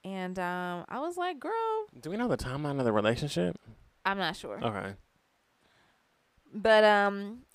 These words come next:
Speaker 1: I saw a lot of comments saying something similar to this. I'm just gonna go ahead and read this one.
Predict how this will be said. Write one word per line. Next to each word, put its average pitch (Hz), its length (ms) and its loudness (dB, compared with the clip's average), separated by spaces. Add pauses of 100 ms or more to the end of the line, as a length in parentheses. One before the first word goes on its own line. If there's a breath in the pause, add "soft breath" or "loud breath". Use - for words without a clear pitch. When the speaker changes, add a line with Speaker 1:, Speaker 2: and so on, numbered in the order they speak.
Speaker 1:
I 226 120 2
saw 294 320 6
a 233 40 2
lot 214 440 4
of - 180 -4
comments 277 760 -4
saying 226 420 -6
something 208 380 -6
similar 151 380 -12
to 214 140 -16
this. 190 240 -4
I'm 180 100 -6
just 170 160 -12
gonna 214 140 -8
go - 40 -10
ahead 170 100 -10
and 175 80 -10
read 285 220 -6
this 180 220 -6
one. 180 300 -10